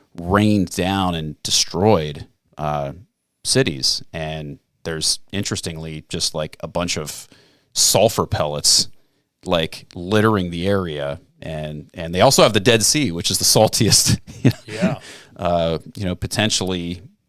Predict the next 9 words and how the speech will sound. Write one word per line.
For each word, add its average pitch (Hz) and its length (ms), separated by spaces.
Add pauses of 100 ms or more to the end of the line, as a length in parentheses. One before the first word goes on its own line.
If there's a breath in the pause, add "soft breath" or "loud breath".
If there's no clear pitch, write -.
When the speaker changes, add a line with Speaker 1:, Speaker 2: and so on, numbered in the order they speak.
Speaker 1:
a 87 80
lot 92 220
of 90 60
salt 95 440
from, 87 600 (240)
uh, 80 420 (140)
you 90 120
know, 78 280 (340)
uh, 76 100